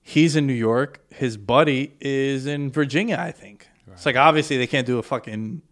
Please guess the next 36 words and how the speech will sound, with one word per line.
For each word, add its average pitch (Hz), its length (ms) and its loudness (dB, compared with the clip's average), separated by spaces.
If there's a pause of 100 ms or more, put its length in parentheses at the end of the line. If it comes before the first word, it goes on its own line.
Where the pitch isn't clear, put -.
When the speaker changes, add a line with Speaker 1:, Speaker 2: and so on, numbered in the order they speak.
Speaker 1:
in 127 120 -4
studio 135 540 0
because 117 240 -4
of 107 60 -10
the 107 80 -8
commute, 175 500 -2 (460)
but - 100 -6
it's 151 100 -8
like, 180 140 -6
yo, 370 120 -8
you, 147 260 -6
you 151 160 -8
know, 147 140 -2
do 135 260 -2
it 196 80 0
on 190 180 -2
Zoom, 165 380 -4
save 151 300 -6
it 175 80 -4
on 170 200 -6
Zoom, 156 380 -6
cut 147 240 -4
up 170 140 -6
a 165 40 -12
clip 196 300 -8
or 202 100 -4
two, 113 560 -14
right? 147 360 -6
Like, 165 240 -10
it's 165 120 -12
just, 185 220 -12
you 170 140 -12
just 202 180 -14
create 156 320 -10
more 139 180 -10
content. 143 540 -10